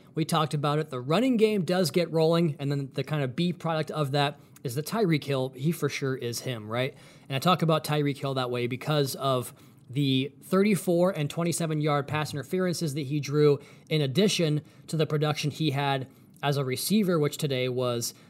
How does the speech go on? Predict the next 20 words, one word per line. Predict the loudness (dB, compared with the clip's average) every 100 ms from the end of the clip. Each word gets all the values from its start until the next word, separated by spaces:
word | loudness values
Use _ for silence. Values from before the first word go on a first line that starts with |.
| -8
seven | -2 0 0
for | -4
forty-seven. | -6 -2 0 0 -2 -2 -2
So | -4
really, | 2 4 4
he | 2
comes | 2 -2 -2
close | -2 -2
to | -2 -4
a |
hundred | -2 0 0
yards | 0 2 0
when | 0
you | -4
factor | -4 -6 -4 -4
in | -4
those. | 0 2 4 4 0
I | -10 -14 -6
mean, | -4
you're, | -4